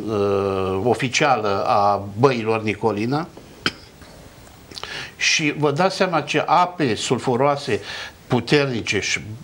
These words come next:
de calitate superioară, că seara,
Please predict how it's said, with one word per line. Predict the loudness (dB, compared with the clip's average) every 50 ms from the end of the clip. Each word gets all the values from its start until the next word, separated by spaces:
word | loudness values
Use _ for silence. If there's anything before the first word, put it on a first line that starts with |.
| -10 -8 -6 -2
de | 2 2 2 2
calitate | 2 2 2 2 2 -2 -4 0 2 2 2 2 -2 -6 -8 -6
superioară, | -4 -4 -4 -2 0 2 2 2 0 0 0 0 0 0 0 -2 -4 -6 -10 -14 -16 -14 0 2
că | 4 4 4 2 -2
seara, | -4 -2 0 2 4 4 4 4 4 2 0 -2 -4